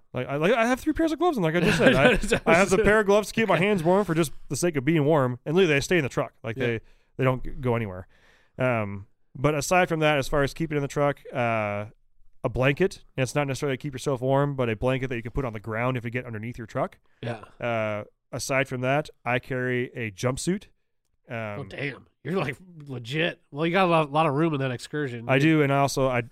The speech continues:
Speaker 1: I drive a twenty-year-old truck.
Speaker 2: Yeah,
Speaker 1: You know?
Speaker 2: that's true.
Speaker 1: Um, and with two kids, like, I, I, if, if there's something,
Speaker 2: Yeah.
Speaker 1: and I, I've said this before, and I'll say it again, but for, for where I am in life, being a father and a husband,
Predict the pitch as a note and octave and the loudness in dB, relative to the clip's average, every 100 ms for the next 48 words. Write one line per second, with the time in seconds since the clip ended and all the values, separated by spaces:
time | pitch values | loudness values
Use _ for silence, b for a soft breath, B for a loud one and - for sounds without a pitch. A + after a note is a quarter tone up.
0 | - A#2 A2+ A#2+ A#2 - C3 B2+ C3+ C3 | -10 -8 -4 -4 -6 -6 -4 -2 -4 -2
1 | E3+ - _ - B2+ D3+ C#3 A2+ B2 - | -2 -4 _ -12 -8 -8 -4 -4 -4 -4
2 | E3+ D3 _ - A2+ G#2 G#2 G2+ G2+ - | -6 -6 _ -10 -4 -2 -4 -6 -12 -10
3 | A#2 A#2+ - D3 C#3+ D3 D3+ B2+ A#2+ A#2 | -6 -6 -2 -2 2 0 0 -4 -6 -6
4 | B2 B2+ B2 C3+ A#2 - - C3 C#3+ C3+ | -4 -4 -6 -8 -10 -12 -8 -6 -2 -4
5 | A2+ D3+ D#3 D3+ D3 D3 C#3 B2 - D3+ | 0 0 0 -2 -4 -6 -8 -8 -8 0
6 | C#3+ E3+ D3+ E3 E3 - - D3+ B2 F3 | 0 0 0 0 0 -6 -8 -6 -4 -4
7 | D3+ C3+ - C#3+ A2+ - C#3+ C3+ A#2+ A#2+ | -4 -6 -2 -2 -2 -2 -2 -2 -2 -2
8 | C3 A2+ A2 - _ _ _ _ _ - | -4 -4 -6 -8 _ _ _ _ _ -10
9 | - C#3 B2+ A2 - _ _ C3+ B2+ D#3+ | 0 2 2 0 -6 _ _ -4 2 4
10 | G3 D#3 D3+ D#3 D3 D3 D#3 - B2 B2 | 4 4 4 2 2 0 0 -6 -4 -2
11 | A#2+ - C#3 C#3 C#3+ D3 D3 C3 A#2+ G#2 | -4 -4 0 2 2 0 -2 -4 -6 -4
12 | A2 C#3+ C#3+ E3+ F3 | 0 0 0 -2 -2